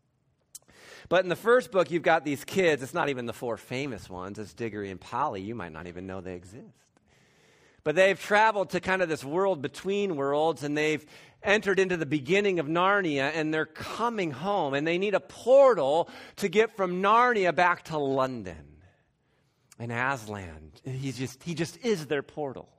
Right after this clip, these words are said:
<laughs> And so listen to what Lewis says, and then I want you to bring this imagination with you to the table this morning. "Both the children were looking up into the lion's face as he spoke these words, and all at once,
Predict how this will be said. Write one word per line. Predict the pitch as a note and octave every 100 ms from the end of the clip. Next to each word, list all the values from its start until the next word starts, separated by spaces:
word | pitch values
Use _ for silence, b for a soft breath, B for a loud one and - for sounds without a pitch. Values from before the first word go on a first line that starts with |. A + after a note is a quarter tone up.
| -
<laughs> | D#3 b b b b b b b
And | C3+
so | F3
listen | F3 A#3 C#4
to | B3
what | F3
Lewis | E3+ D#3+ -
says, | E3 B2+ G#2 E2 - -
and | C3+
then | D#3 D#3+
I | E3
want | G#3+ G#3
you |
to | D#3+
bring | A#2+ C3+ E3+ F3
this | D3+ D3
imagination | C#3 C3+ A#2+ B2 B2 A#2+ C3 B2
with | C3 B2+ B2+
you | A2+
to | - G#2+
the | F#2+
table | A2 G#2 F2 E2
this | E2+ -
morning. | C#2+ _ _ _ _ _ _ _ _ _ _ B B B B B B -
"Both | G#3 C#4 D4
the |
children | - A3+ A3 G3 F#3
were | E3+
looking | F3 G3 F#3
up | F3 F3
into | D#3+ D3
the |
lion's | D3 D3+ D#3 D#3 C3+
face | - D3 C3 C3
as | A#2
he | B2+
spoke | - D3 C#3
these | C#3+ A2+
words, | A#2 C3 A#2 G#2+
and | B2+
all | D#3+ G#3 G#3
at | E3+
once, | C3+ A#2 C#3+ - - -